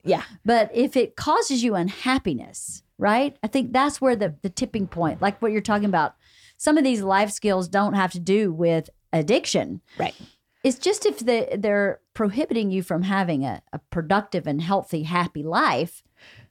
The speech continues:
Speaker 2: then it's
Speaker 1: Or a
Speaker 2: fine.
Speaker 1: healthy relationship.
Speaker 2: Yeah.
Speaker 1: Right? Like, I think we all have tendencies to do all of this stuff,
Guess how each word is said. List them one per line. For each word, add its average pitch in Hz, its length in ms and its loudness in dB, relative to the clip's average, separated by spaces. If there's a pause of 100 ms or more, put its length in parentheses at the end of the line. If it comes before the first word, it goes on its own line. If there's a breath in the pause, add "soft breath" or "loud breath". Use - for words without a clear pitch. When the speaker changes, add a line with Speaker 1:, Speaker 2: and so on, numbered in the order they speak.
(540)
Speaker 2:
then 202 100 0
it's 294 80 4
Speaker 1:
Or 285 60 4
a - 20 2
Speaker 2:
fine. 208 80 2
Speaker 1:
healthy 226 240 2
relationship. - 800 -2
Speaker 2:
Yeah. 285 240 2
Speaker 1:
Right? 214 380 2
Like, 226 180 2
I 233 60 2
think 240 180 0
we 214 80 2
all 190 240 4
have 190 300 0
tendencies 180 600 0
to 196 100 -2
do 190 120 4
all 185 200 2
of 165 100 -4
this 131 140 -6
stuff, - 340 -6